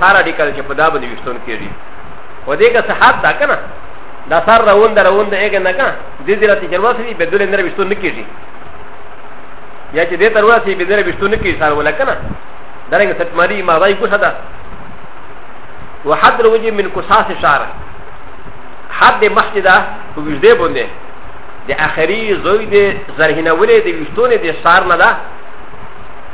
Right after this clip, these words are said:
چې پازې باندې دې را د سار ویشتون ته ممیږي. اله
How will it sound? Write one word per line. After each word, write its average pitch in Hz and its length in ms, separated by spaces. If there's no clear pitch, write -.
چې 104 120
پازې 202 280
باندې 170 240
دې 208 120
را 202 40
د 170 180
سار 185 140
ویشتون 196 340
ته 190 140
ممیږي. 175 460
اله 135 160